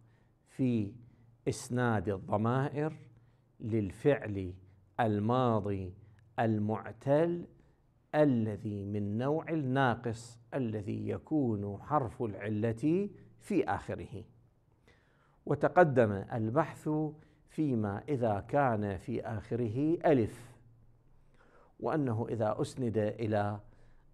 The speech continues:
واو الجماعة كيف يكون، إذا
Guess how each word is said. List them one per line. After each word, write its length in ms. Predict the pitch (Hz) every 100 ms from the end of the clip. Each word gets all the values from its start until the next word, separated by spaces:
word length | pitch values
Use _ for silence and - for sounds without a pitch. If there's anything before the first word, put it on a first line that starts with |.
| -
واو 380 | 151 123 147 156
الجماعة 640 | 135 127 123 117 90 95 107 -
كيف 320 | 123 127 127
يكون، 400 | 151 139 175 202 - - - _ -
إذا 300 | 117 110